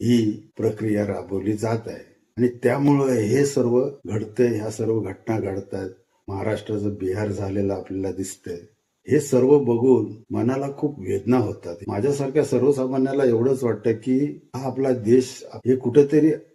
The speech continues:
अराजकतेकडून हुकुमशाहीकडे चाललेला आहे आणि त्याचीच ही नांदी आहे. कारण भविष्यात ज्या काही निवडणुका होणार त्या निवडणुकांमध्ये पण अशाच घटना घडत राहणार, त्याच्यावर कुणाचाही कंट्रोल नाही. आपल्या महाराष्ट्राचे मुख्यमंत्री येतात आणि सांगतात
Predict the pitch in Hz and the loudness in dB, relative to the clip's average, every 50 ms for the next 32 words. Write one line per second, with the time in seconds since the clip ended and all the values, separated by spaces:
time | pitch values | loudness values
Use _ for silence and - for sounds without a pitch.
0 | _ _ - 110 110 113 123 135 139 139 156 156 151 - - 151 147 143 143 139 | _ _ 0 2 2 4 4 4 4 6 6 6 4 4 4 4 4 6 6 6
1 | 127 123 127 123 123 120 113 104 98 101 98 - - 151 151 143 - 147 135 135 | 6 6 6 4 4 2 0 -6 -10 -10 -8 -2 0 0 0 0 0 0 0 0
2 | 127 - 131 127 120 123 120 - 104 92 95 95 92 87 85 80 76 - - - | 0 0 2 2 2 2 2 0 -2 -4 -6 -8 -10 -10 -12 -12 -14 -16 -10 -4
3 | 107 117 120 - - 117 - - - - 151 139 - 131 135 135 127 117 104 101 | -2 -2 -2 -2 -2 -2 -4 -2 -2 -4 -2 0 0 2 4 6 6 6 4 2
4 | 98 98 101 98 95 - - - - - _ _ _ _ _ _ - 110 117 123 | 0 0 0 -2 -2 -4 -8 -12 -16 -20 _ _ _ _ _ _ -4 -2 0 0
5 | 131 127 - - - _ - 117 107 113 131 143 139 - - 143 139 135 113 120 | 0 0 -4 -10 -16 _ -6 -2 0 2 2 2 2 2 2 2 2 2 2 2
6 | 127 127 - 147 143 143 127 123 120 117 123 120 123 123 120 123 127 110 101 101 | 2 2 2 2 2 4 6 4 6 6 6 6 6 6 4 4 2 0 0 0
7 | 101 101 101 101 - - - - _ _ _ _ - 131 135 131 127 123 127 135 | 0 0 0 0 -2 -6 -14 -18 _ _ _ _ -2 2 4 6 8 8 8 8
8 | 139 143 147 151 147 156 151 151 151 151 147 147 151 147 151 160 160 160 160 - | 8 8 6 6 6 6 6 6 6 4 4 4 4 4 4 2 0 0 -2 -6
9 | - - - - - - 123 113 110 - 165 151 147 131 123 135 123 - 139 135 | -10 -14 -20 -20 -18 -12 -10 -6 -2 0 0 0 0 0 -2 -2 -2 -2 -2 0
10 | 131 123 123 113 120 120 113 113 110 107 104 101 101 101 101 104 - _ _ _ | 0 2 2 2 2 0 0 -2 -4 -4 -4 -2 -4 -4 -4 -8 -14 _ _ _
11 | _ _ - 113 113 139 139 131 131 - - 113 110 120 131 135 - 170 170 160 | _ _ -8 -4 0 0 0 0 0 -2 -2 0 0 0 0 2 2 2 2 2
12 | 160 156 143 131 127 127 131 131 123 123 127 123 123 - - _ - 123 131 127 | 4 2 2 2 2 2 2 2 0 0 -2 -6 -8 -10 -10 _ 0 2 2 4
13 | 120 107 101 101 101 101 95 95 101 120 120 - - 135 127 123 139 120 113 110 | 2 0 -2 -4 -6 -6 -4 -2 -2 -2 -2 -2 -2 -2 0 0 0 0 0 0
14 | 107 - - 135 127 131 127 123 - 135 131 123 117 113 110 - 131 123 123 120 | -2 0 2 2 4 4 4 4 4 4 6 6 6 6 4 4 2 2 2 2
15 | 120 123 120 120 - 110 107 107 107 - 123 120 | 2 2 0 0 -2 -4 -4 -4 -4 0 0 0